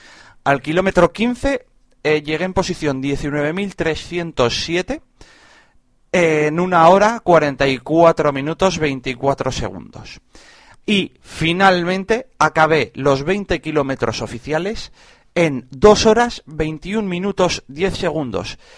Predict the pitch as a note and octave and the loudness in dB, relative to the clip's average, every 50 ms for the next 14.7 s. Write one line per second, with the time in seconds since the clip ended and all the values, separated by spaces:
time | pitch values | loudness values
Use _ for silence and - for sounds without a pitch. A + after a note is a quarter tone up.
0 | - - - _ - F3+ F3+ F#3 F3+ E3+ D#3 C3 A#2+ G2+ - - - D3 C#3+ C#3 | -20 -20 -12 _ 0 2 2 2 0 2 0 0 0 0 -2 -2 -4 -4 -4 -2
1 | C#3+ C#3 C#3 - D3 C3 - C#3+ B2+ E3+ F#3+ F#3+ - F#3 E3 D#3 D#3 D#3+ D#3+ F#3+ | 0 0 0 0 -2 -6 -6 -6 -6 -4 -4 -4 -4 -6 -4 -4 -2 -2 -2 -2
2 | G3 - - _ _ - F3+ F#3 F#3 F#3+ E3+ E3 F3+ G3+ - - - C3+ C#3 D3 | -4 -8 -12 _ _ -2 -2 0 2 2 2 2 2 -2 -4 -10 -14 -10 -6 -4
3 | D3+ D3 - - D3+ D3+ D#3 D3+ D3+ D3+ D#3 F3 G3 G3+ G3+ - - - B2+ D3 | -4 -2 -2 -4 -4 -2 -2 0 0 0 0 -2 -6 -8 -10 -10 -12 -12 -10 -8
4 | E3 E3+ E3+ - F#3+ F3+ - D#3+ C#3+ C#3 B2+ A#2+ A2+ G#2 G2+ - - B2+ E2 - | -8 -8 -4 -2 -4 -2 -2 -4 -4 -6 -4 -4 -6 -6 -6 -6 -8 -8 -10 -10
5 | - - - - - _ _ _ _ - - - - - - - _ _ A#2+ C3 | -14 -16 -16 -16 -18 _ _ _ _ -20 -20 -20 -20 -20 -20 -20 _ _ 4 4
6 | C#3 C3+ B2+ D3 D#3+ E3+ E3+ F3+ G#3 A3+ - - - - - _ _ _ _ _ | 4 4 4 6 6 6 6 6 2 -6 -10 -16 -20 -20 -20 _ _ _ _ _
7 | - D#3 B2+ A#2 - - A#2+ B2+ C3+ B2 A2 G#2+ A#2 B2 B2+ - F#3 - - _ | 0 0 0 0 -2 -4 -2 0 0 -2 -2 -4 -6 -8 -6 -8 -8 -8 -8 _
8 | _ D3+ D3+ - F3 E3 D#3 - F#3 F#3 F3+ - F#3+ F#3 - G3 F#3+ G3+ G3 - | _ -6 -6 -4 -6 -8 -4 -4 -4 -4 -2 -2 -4 -4 -2 -4 -4 -4 -4 -6
9 | - D3+ D#3+ E3+ F#3 G3 F#3 F3+ F3+ F3 D#3 D#3 E3 D3+ - - D#3+ C#3+ C3 A#2 | -8 -8 -4 -2 0 0 0 0 0 -2 -2 -2 -4 -6 -2 -2 -2 0 0 -2
10 | F#2 E2 D#2 - - _ _ - - - - - - _ _ _ _ _ _ _ | -4 -4 -8 -18 -20 _ _ -20 -20 -20 -20 -20 -20 _ _ _ _ _ _ _
11 | E3+ F3 F3 - - G3+ F#3+ F3+ - F#3+ F#3+ G3+ G3 - - _ _ - - - | 2 2 2 2 2 2 0 2 0 -2 -2 -2 -2 -4 -10 _ _ -16 -6 2
12 | E3+ E3 E3 F#3 G3+ F#3 D#3 A#2+ G#2 G#2+ - - - C3 D3 D#3+ D3+ - D3 D3+ | 2 2 2 4 2 4 4 4 2 2 -4 -10 -10 -6 -2 0 0 0 0 0
13 | C#3+ D3+ D3 D3 D#3+ F3+ E3 D3 B2 - C3 B2 D3+ D3 - D#3 - D#3+ C#3+ C#3 | 0 2 2 2 0 0 0 0 0 0 -2 -4 -4 -4 -4 -4 -4 -4 -6 -8
14 | D3 C3+ D3 C#3 - - F3+ F3 - E3 D3 - - | -6 -6 -6 -6 -4 -4 -4 -2 -2 -4 -4 -4 -8